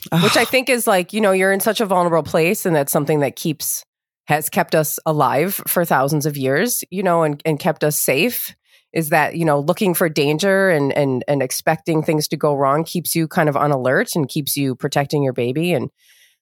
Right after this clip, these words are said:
Speaker 1: that's there for a reason.
Speaker 2: Mm-hmm.
Speaker 1: But, um,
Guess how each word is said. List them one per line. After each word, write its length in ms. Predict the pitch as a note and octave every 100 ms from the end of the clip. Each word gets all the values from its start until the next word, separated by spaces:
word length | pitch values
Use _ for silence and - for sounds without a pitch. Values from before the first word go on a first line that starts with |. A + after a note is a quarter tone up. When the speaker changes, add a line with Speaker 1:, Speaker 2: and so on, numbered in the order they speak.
| -
Speaker 1:
that's 400 | D3+ D3 - - _ _ _ _ _ C#3+ _ D3
there 280 | D#3 D#3
for 220 | D#3+ F3 C#3+
a 40 |
reason. 520 | C#3+ D3+ G#3 A#3 A#3+ - _ _ E3+
Speaker 2:
Mm-hmm. 340 | E3 D3+ D3 D3 - _
Speaker 1:
But, 320 | E3+ D#3+ - _ -
um, 480 | D#3 C3+ A#2 B2+